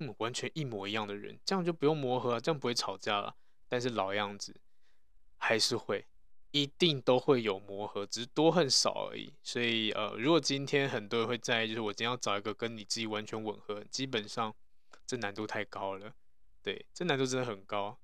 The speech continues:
你一定会有不一样的地方，因为你们毕竟不是同个生活圈的，也不是同个家庭出来的，甚至工作啊，甚至很多，呃，环境啊，都不是一样的。对，所以只是有些东西你没有看到而已。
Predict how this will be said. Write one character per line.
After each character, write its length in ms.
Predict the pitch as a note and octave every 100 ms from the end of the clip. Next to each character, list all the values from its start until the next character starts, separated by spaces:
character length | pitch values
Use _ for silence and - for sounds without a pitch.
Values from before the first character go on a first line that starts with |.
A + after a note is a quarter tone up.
| -
你 180 | - C3
一 120 | - C3+
定 180 | F3+
会 140 | E3+ E3
有 100 | A#2
不 160 | -
一 60 | B2+
样 160 | A#2+ A2
的 60 |
地 200 | A2+ A2
方， 260 | - G2+ G2+
因 80 | C#3+
为 60 | E3
你 80 | C3
们 200 | A2+ A#2+ -
毕 160 | D3 C3
竟 180 | C3+
不 140 | A#2+ G#2+
是 100 | A#2+
同 140 | A#2+
个 80 | G#2+
生 220 | G2+ A2+
活 180 | G#2 G2+
圈 260 | - G2+ G2+
的， 160 | G2+
也 80 | G#2
不 160 | - A2
是 80 |
同 160 | A#2 A#2
个 60 | G#2+
家 240 | A2+ A2
庭 160 | G#2+ G2+
出 240 | - G#2+
来 100 | G#2+ -
的， 120 | - - - - -
甚 120 | -
至 80 | B2
工 320 | A#2+ C3 C3
作 280 | B2+ C#3 A#2+
啊， 200 | A2+ A2+
甚 200 | A2 A#2
至 280 | A#2 A#2 A2
很 240 | G2+ G2+ G2
多， 320 | A2+ A2+ A2+
呃， 480 | G#2+ G#2 G#2 G#2 -
环 320 | - G#2+ A2
境 260 | C#3 B2+
啊， 180 | A#2 A2 -
都 120 | D3+
不 160 | D3 -
是 180 | - A#2
一 120 | G#2
样 200 | G#2 G2
的。 120 | G2+ - - - - -
对， 240 | - G#2+ - - - -
所 120 | C3+
以 60 |
只 180 | C3+ A2+
是 140 | - D3+
有 140 | G#2+
些 120 | A#2
东 140 | A2+ A#2
西 60 |
你 120 | A2
没 120 | F#2+ G#2
有 80 |
看 280 | G2 A2+ G2
到 280 | G2 G2+ G#2
而 100 | -
已。 100 | A2